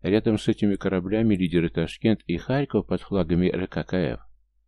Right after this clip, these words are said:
казались небольшими и совершенно обыденными,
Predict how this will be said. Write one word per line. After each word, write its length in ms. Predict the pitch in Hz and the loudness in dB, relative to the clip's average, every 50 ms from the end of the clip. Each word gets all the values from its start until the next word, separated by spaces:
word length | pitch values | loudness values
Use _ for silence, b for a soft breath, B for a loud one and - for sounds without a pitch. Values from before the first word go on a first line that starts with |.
| _ _ _ _ | _ _ _ _
казались 440 | - - 113 117 147 139 131 120 - | -6 -4 0 2 2 0 0 0 0
небольшими 640 | 131 123 113 117 110 104 - - - 160 156 139 117 | 0 2 4 2 2 2 0 0 2 2 4 4 4
и 40 | 98 | 2
совершенно 560 | - - 98 104 - - - 135 135 135 143 | 2 0 0 -2 0 0 -2 0 0 0 0
обыденными, 880 | - - 139 131 131 120 101 - 90 78 69 67 60 58 60 - - | -2 -2 -2 2 4 4 4 4 4 2 2 0 0 -4 -6 -8 -12